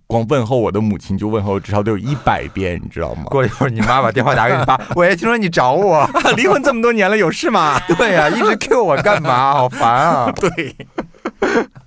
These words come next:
Speaker 1: 哇，在那骂我呢，我就记住我都，我都忘了他中间用了多么难听的话在骂我了。总之我就想说，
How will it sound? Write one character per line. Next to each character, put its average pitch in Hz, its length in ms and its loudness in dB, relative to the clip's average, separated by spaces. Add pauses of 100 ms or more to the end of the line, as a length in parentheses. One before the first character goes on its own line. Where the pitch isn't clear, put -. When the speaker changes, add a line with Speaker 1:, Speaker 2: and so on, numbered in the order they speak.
(840)
Speaker 1:
哇， 156 80 0
在 - 100 -4
那 165 140 0
骂 180 320 -2
我 107 180 -2
呢， 117 240 -2
我 123 120 0
就 170 140 -2
记 196 180 -4
住 170 80 2
我 135 40 2
都， 135 140 2
我 151 180 0
都 160 120 0
忘 190 240 2
了 151 40 -6
他 151 120 -2
中 147 180 -4
间 160 140 -2
用 170 120 0
了 139 60 0
多 131 320 0
么 185 100 -2
难 127 300 -4
听 147 160 -6
的 151 80 -2
话 147 140 0
在 139 120 -4
骂 139 300 -4
我 90 220 -8
了。 104 120 -6
总 113 200 -4
之 147 80 0
我 156 100 0
就 123 100 -4
想 127 200 -4
说， 107 180 -4